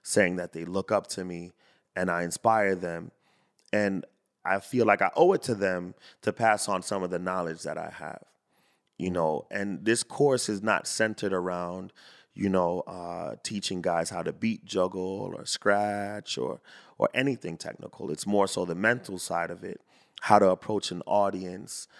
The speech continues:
um, things to do when things aren't going right in the club, how to read a crowd, how to get into the venues that you really, that you dream of getting into,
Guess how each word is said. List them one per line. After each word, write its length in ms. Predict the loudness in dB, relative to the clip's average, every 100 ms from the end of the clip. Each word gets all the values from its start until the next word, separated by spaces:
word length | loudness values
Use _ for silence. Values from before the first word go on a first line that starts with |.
| -20 _
um, 280 | 0 0 0
things 420 | -2 -2 -2 -6
to 140 | -6
do 220 | -4 0 -2
when 580 | -2 -2 -2 -4 -10 -12 _ _
things 220 | -2 2
aren't 220 | 2 0 0
going 260 | -2 0
right 280 | -2 -2 -2
in 140 | -4
the 100 | -6
club, 420 | -10 -6 -4 -6 -8 _ -20 -20 -2
how 180 | 2
to 80 | 4
read 260 | 4 4 2
a 60 |
crowd, 760 | 0 -4 -2 -2 -2 -4 -6 -10 _ -20 -2
how 180 | 2 4
to 80 |
get 220 | 4 4 2
into 240 | -2 -4
the 120 | -4
venues 340 | 0 -2 -2 -2
that 160 | -4
you 140 | -4 -4
really, 500 | -2 -2 -4 -6 -10
that 200 | -4 -2
you 80 | -2
dream 400 | -6 -2 0 0
of 140 | -4 -2
getting 280 | -2 0 -4
into, 460 | -8 -8 -10 -10